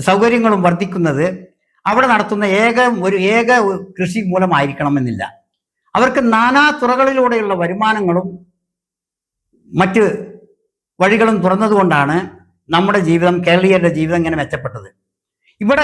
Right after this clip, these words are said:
കർഷക തൊഴിലാളികൾ എട്ട് ലക്ഷം ഏക്കർ, ഹെക്ടറിൽ കൃഷി നടത്തിക്കൊണ്ടിരുന്ന സമയത്ത് അത് ഉ-, അതിൽ ഈടുപെട്ട, അതിൽ മുഴുകിയിരുന്ന കർഷക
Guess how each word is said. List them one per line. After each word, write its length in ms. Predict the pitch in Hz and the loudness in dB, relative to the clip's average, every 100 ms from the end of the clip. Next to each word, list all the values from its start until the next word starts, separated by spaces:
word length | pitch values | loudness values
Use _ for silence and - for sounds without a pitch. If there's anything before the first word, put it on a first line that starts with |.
| 285 | 0
കർഷക 320 | 226 202 277 294 | -2 0 -2 0
തൊഴിലാളികൾ 540 | 285 262 254 240 226 220 180 156 147 202 | 0 2 2 2 0 -2 -4 -10 -6 -6
എട്ട് 220 | 190 294 269 | -6 -4 -2
ലക്ഷം 260 | 247 262 220 | -2 -2 -2
ഏക്കർ, 220 | 202 233 247 202 | -2 -2 -2 -2
ഹെക്ടറിൽ 360 | 196 208 226 233 214 | -2 -2 -2 -2 -6
കൃഷി 200 | 190 240 | -4 0
നടത്തിക്കൊണ്ടിരുന്ന 580 | 220 - - 208 196 196 | 0 -2 -4 -4 -2 0
സമയത്ത് 340 | 185 175 175 160 - _ - | 0 0 -2 -4 -6 _ -2
അത് 120 | 220 269 220 | 0 2 0
ഉ-, 140 | 220 214 | 0 2
അതിൽ 160 | 214 269 240 - 202 | 2 0 0 -2 -2
ഈടുപെട്ട, 360 | 254 285 262 240 147 - 160 | 0 2 0 0 -2 -2 -6
അതിൽ 160 | 233 - - _ _ _ - | -6 -8 -14 _ _ _ -2
മുഴുകിയിരുന്ന 480 | 254 311 330 311 285 233 | 2 4 4 4 2 0
കർഷക 240 | 202 285 | -2 -2